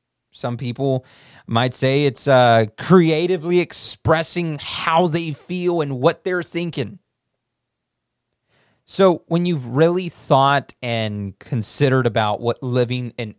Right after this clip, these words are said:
extraordinary life looks like for you, consider how you're gonna achieve that. Okay.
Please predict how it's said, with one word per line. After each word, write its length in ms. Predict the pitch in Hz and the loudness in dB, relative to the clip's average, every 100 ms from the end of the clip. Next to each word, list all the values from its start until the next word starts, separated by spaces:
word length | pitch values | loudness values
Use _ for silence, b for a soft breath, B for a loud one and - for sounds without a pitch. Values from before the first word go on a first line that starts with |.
| _ | _
extraordinary 1400 | 214 - - 147 139 - 135 135 127 117 117 120 123 107 | -8 -8 -6 -2 -2 -4 -2 -2 -2 -4 -2 -2 -2 -4
life 560 | 98 107 110 123 - _ | -6 -4 -2 -4 -8 _
looks 640 | 117 113 117 131 139 - - | -8 -4 -2 -2 -4 -12 -4
like 280 | 156 165 - | -2 -2 -4
for 260 | - 175 180 | -4 0 0
you, 520 | 175 202 202 214 220 _ _ _ _ _ _ _ _ _ _ _ _ _ _ _ _ _ | 0 2 2 0 -4 _ _ _ _ _ _ _ _ _ _ _ _ _ _ _ _ _
consider 720 | - 147 - 220 202 127 139 - _ _ _ _ _ | -6 -6 0 2 4 2 0 -10 _ _ _ _ _
how 680 | - - 160 156 151 147 135 _ _ - | -16 -6 -2 2 2 2 -4 _ _ -8
you're 120 | 117 | -4
gonna 260 | 123 120 - | -2 -2 -4
achieve 560 | 123 - 147 143 113 | -8 -4 -2 -2 -4
that. 400 | - - - - _ _ _ _ _ _ _ _ _ 127 | -12 -14 -20 -20 _ _ _ _ _ _ _ _ _ -16
Okay. 280 | - 107 | -12 -14